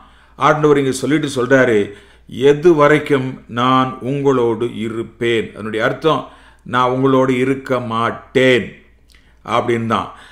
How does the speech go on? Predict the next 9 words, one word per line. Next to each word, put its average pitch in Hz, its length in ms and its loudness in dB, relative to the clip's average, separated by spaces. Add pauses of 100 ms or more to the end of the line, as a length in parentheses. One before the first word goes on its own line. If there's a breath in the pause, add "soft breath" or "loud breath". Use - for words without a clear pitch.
(140 loud breath)
எப்ப 135 500 0
உங்க 165 260 0
விசுவாசம் 170 640 -2
உறுதியாக 175 580 0 (100)
ஸ்திரப்பட்டு 170 480 0
என்னை 143 240 0
நம்புகிறீர்களோ, 151 1040 4 (480 soft breath)
ஆண்டவர் 165 380 0
பாருங்க, 160 320 2